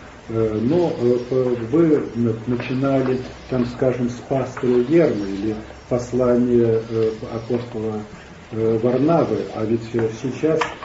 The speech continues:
мы спокойно можем с вами ещё изучать и творение святых отцов Игнатия Брянчанинова, Феофана Затворника, Иоанна Кронштадтского,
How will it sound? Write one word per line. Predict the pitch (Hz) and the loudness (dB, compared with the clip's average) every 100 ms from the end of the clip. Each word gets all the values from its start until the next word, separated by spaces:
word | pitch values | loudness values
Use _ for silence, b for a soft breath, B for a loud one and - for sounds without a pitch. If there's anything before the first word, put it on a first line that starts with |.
| - | -2
мы | 127 139 | 2 2
спокойно | - 135 123 160 156 135 | 2 -2 2 2 4 4
можем | 127 147 139 113 | 4 4 2 -4
с | 120 | -2
вами | 135 147 127 | 0 2 2
ещё | 113 - 143 | 0 -2 -2
изучать | 131 110 101 139 147 - - - - | -2 -4 -2 2 2 0 -10 -14 -10
и | 135 139 160 - | 2 4 6 4
творение | 123 123 131 139 139 | 2 4 4 2 2
святых | 123 113 117 117 139 113 | 0 0 0 2 0 -2
отцов | 104 - 143 - 107 | -8 2 2 2 -2
Игнатия | 110 120 131 - 101 | -2 -2 -2 -6 -8
Брянчанинова, | 98 98 92 101 104 123 120 117 120 - B B - | -8 -10 -10 -8 -2 0 0 0 -2 -6 B B -2
Феофана | 127 120 123 151 135 92 | 2 2 2 0 0 -2
Затворника, | 104 101 101 107 110 110 107 107 104 | -6 -6 -4 -2 0 -2 -6 -6 -2
Иоанна | 117 147 135 117 | 2 2 2 -2
Кронштадтского, | - - - - 107 107 101 - 107 101 | -6 -10 -10 -10 -8 -8 -10 -10 -10 -10